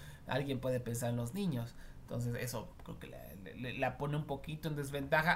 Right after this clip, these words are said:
aunque claramente a, a la industria le gustó. Vimos una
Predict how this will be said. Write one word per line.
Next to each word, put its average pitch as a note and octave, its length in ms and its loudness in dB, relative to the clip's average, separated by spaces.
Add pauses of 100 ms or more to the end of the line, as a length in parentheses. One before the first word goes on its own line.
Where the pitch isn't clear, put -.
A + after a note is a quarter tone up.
aunque F3 640 8 (760)
claramente C#3+ 800 6
a, A2 400 2
a - 20 2
la A#2+ 140 4
industria B2 520 0
le G#3 140 0
gustó. B2 560 4
Vimos E3 320 4
una D#3 160 4